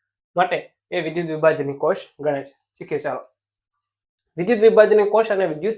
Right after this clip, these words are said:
વિભાજન. આમે એ કો-, એ જે તમને કોષની વાત કરી એ જ કોષ મેં લીધું છે. કોપર સલ્ફેટનું દ્રાવણ છે, અશુદ્ધ ધાતુનો કોપરનો સળિયો એનોડ તરીકે વર્તે છે, શુદ્ધ ધાતુનો કોપરનો સળિયો કેથોડ તરીકે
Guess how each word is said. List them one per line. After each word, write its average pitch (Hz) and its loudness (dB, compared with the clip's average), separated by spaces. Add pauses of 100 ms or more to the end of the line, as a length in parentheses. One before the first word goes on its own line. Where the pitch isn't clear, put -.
(200)
વિભાજન. 147 -4 (720)
આમે 214 6
એ 220 10
કો-, 220 0
એ 180 0
જે 190 -2
તમને 208 -2
કોષની 208 0
વાત 190 4
કરી 196 4
એ 202 2
જ 202 -14
કોષ 196 -4
મેં 185 2
લીધું 175 -4
છે. - -16
કોપર 175 -8
સલ્ફેટનું 180 -10
દ્રાવણ 170 4
છે, 180 -4
અશુદ્ધ 165 -2
ધાતુનો 165 0
કોપરનો 165 -6
સળિયો 165 -6
એનોડ 170 0
તરીકે 190 -4
વર્તે 175 -4
છે, 180 -14
શુદ્ધ 165 -16
ધાતુનો 170 2
કોપરનો 165 -4
સળિયો 175 4 (500)
કેથોડ 165 -2
તરીકે 190 0